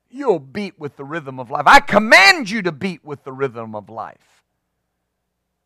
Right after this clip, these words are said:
You shall do your job and you shall do it correctly. In the name of Jesus. Oh, thank you, Father.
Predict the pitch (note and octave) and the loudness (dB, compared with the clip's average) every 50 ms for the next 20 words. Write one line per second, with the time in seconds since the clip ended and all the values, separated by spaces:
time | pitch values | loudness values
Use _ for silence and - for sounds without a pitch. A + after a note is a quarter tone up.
0 | _ _ _ A#2 C#3 F3 E3+ - - - G#3+ G#3+ G3 E3 C#3+ A#2+ C#3 F#3 F#3+ F3 | _ _ _ -18 -16 -16 -16 -14 -4 4 6 8 8 8 6 2 -6 -12 -12 -10
1 | E3+ F3 F3 E3+ D3 C3 E3 F3 F3 E3+ E3 C#3 C#3 C#3 D3+ F3 F#3 E3 C3 - | -8 -6 -6 -6 -4 0 2 4 4 4 2 0 -4 -10 -12 -14 -14 -14 -14 -6
2 | - E3 D#3+ D#3 C3+ A#2+ A2+ E3 E3 D#3+ D#3+ D#3+ - _ - - E3+ D3+ D3+ F3 | -2 0 0 0 0 -4 -10 -10 -6 -6 -6 -8 -10 _ -2 0 0 2 4 2
3 | F3 - - _ _ - G#2+ F#2 D#2+ E2 _ _ _ _ _ _ _ _ _ _ | 2 0 0 _ _ -20 -20 -20 -20 _ _ _ _ _ _ _ _ _ _ _
4 | _ _ _ _ _ _ _ _ _ _ _ _ _ _ _ _ _ _ _ _ | _ _ _ _ _ _ _ _ _ _ _ _ _ _ _ _ _ _ _ _
5 | _ - G3+ G3+ G#3 G3+ G3+ F#3 D#3 C#3 C3 B2+ B2+ C3+ D3+ D#3+ F3 F3+ F3+ D3+ | _ -8 -4 -4 -2 -2 -4 -4 -6 -6 -6 -6 -6 -6 -6 -6 -6 -6 -8 -12
6 | B2 A2 A2 A#2 G#2+ G2 B2+ D#3+ C#3+ A#2 F#2 - _ _ _ _ _ _ - _ | -14 -16 -18 -20 -18 -16 -14 -14 -14 -16 -18 -20 _ _ _ _ _ _ -20 _
7 | _ _ _ _ _ _ _ _ _ _ _ _ _ _ _ _ _ _ _ _ | _ _ _ _ _ _ _ _ _ _ _ _ _ _ _ _ _ _ _ _
8 | _ _ E3 C#3 C#3 D3+ D#3+ E3 E3 E3+ F3 F3 F3 F3 F3 - _ - F3+ F3+ | _ _ -12 -4 0 2 4 6 6 6 6 6 4 2 0 -2 _ -2 -2 -2
9 | E3+ - _ F3 D#3+ - - E3+ C#3 A2 F#2+ - _ _ _ | -4 -8 _ -12 -12 -6 -4 -2 -2 -2 -4 -10 _ _ _